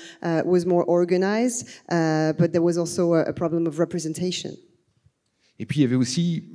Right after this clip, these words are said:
Speaker 2: l'envie de faire quelque chose dans ce pays pour rendre aussi hommage à une partie du cinéma italien qui était les comédies italiennes des années soixante, soixante-dix, qui étaient des films souvent très politiques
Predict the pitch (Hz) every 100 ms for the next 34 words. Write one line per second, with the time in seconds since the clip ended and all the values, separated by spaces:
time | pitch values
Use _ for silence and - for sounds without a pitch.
0 | 110 123 131 127 143 127 120 - - 165
1 | 147 - 131 139 156 131 120 151 127 139
2 | 160 180 131 117 135 117 - 127 135 135
3 | 120 110 127 - 143 123 - 131 127 127
4 | 123 151 131 120 120 - 151 143 139 123
5 | 135 131 127 120 113 117 113 - 120 135
6 | 120 117 117 110 190 - - 113 117 113
7 | - 147 - 120 120 - 202 - 156 147
8 | 208 226